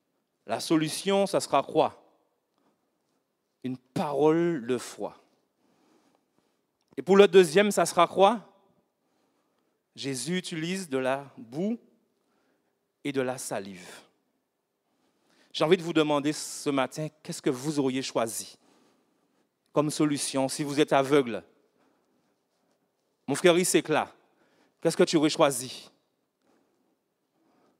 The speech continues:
Le deux ? Qui aurait choisi le un ? Et c'est là que nous chantons des chants que nous devons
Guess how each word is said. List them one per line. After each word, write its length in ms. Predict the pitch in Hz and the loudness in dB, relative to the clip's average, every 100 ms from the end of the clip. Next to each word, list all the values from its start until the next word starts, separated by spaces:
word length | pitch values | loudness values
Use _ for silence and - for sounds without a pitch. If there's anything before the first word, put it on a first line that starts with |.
| _ _ _ | _ _ _
Le 140 | 135 143 | 0 8
deux ? 320 | 190 262 - - _ _ _ _ _ _ _ _ _ _ _ _ _ _ _ | 10 10 4 -20 _ _ _ _ _ _ _ _ _ _ _ _ _ _ _
Qui 140 | - 214 | 6 8
aurait 120 | 202 | 10
choisi 300 | 202 185 190 | 8 6 8
le 200 | 190 175 | 6 8
un ? 220 | 185 147 - _ _ _ _ _ _ _ _ _ _ _ _ _ _ _ _ _ _ _ _ _ _ _ _ _ _ _ _ _ _ _ _ - | 6 4 0 _ _ _ _ _ _ _ _ _ _ _ _ _ _ _ _ _ _ _ _ _ _ _ _ _ _ _ _ _ _ _ _ -14
Et 60 | 120 | -8
c'est 140 | 143 | -2
là 140 | 147 | -2
que 80 | 151 | 0
nous 220 | 127 131 | -2 -2
chantons 440 | 127 - 113 - 117 | -6 -8 -8 -6 -6
des 120 | 110 | -6
chants 320 | - - 120 | -8 -6 -6
que 140 | 117 117 | -6 -6
nous 140 | 117 | -4
devons 440 | 120 107 117 127 | -2 -2 -4 -6